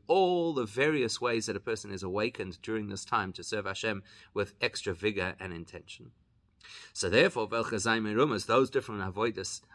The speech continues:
of Elul, how are they alluded to? Because Geret Kama Pamim, we've discussed it many times, in the Rosh Tevis von Elul. They are the various ways that Elul is an acronym to represent various ways that we approach Hashem at this time of the year.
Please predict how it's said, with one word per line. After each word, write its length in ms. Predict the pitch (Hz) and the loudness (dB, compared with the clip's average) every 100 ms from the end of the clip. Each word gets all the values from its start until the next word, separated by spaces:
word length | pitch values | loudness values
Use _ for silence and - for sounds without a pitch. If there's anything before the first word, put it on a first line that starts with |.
| - | -8
of 160 | 98 | -6
Elul, 260 | - 117 90 | -2 -2 -2
how 280 | - 123 131 | 4 6 6
are 60 | |
they 200 | 113 104 | 2 2
alluded 460 | 101 95 98 90 87 | 2 0 0 0 -2
to? 200 | - 90 | -4 -10
Because 300 | 110 92 87 | -10 -12 -8
Geret 400 | 90 92 101 107 | -8 -2 -2 0
Kama 240 | 127 117 | 0 0
Pamim, 320 | 98 101 120 143 | 0 -4 -6 -8
we've 160 | 120 | -10
discussed 360 | - - 92 - | -12 -8 -8 -10
it 120 | 78 | -16
many 180 | 80 78 | -18 -8
times, 400 | - 147 175 - - - - - | 2 2 2 -4 -16 -20 -18 -12
in 120 | 98 | -4
the 80 | 107 | 2
Rosh 240 | 123 113 127 | 4 4 2
Tevis 320 | - 180 165 | 6 6 6
von 160 | - 165 | 2 4
Elul. 260 | 175 165 - _ _ - | 4 2 -2 _ _ -2
They 100 | 110 | 0
are 80 | 101 | 2
the 80 | |
various 560 | 95 95 151 151 117 - - 107 | 2 4 4 6 2 0 -10 -8
ways 480 | 98 135 139 110 | 0 2 2 0
that 300 | - 107 - - | -2 -4 -6 -2
Elul 260 | 131 139 120 | 0 2 0
is 140 | 107 | 0
an 80 | 131 | 0
acronym 500 | 156 - 110 90 107 | -2 -2 -6 -6 -6
to 80 | 107 | -4
represent 460 | 104 107 104 113 | -4 -4 -6 -4
various 340 | 92 110 113 - | -2 0 0 -4
ways 220 | 92 92 | -6 -4
that 80 | 98 | -4
we 100 | 95 | -6
approach 320 | 92 98 85 | -6 -8 -8
Hashem 300 | 92 - 78 | -8 -8 -10
at 100 | 82 | -10
this 300 | 87 - - _ - | -10 -10 -12 _ -12
time 240 | 82 78 | -10 -8
of 40 | |
the 60 | 98 | -4
year. 280 | 147 190 | 0 2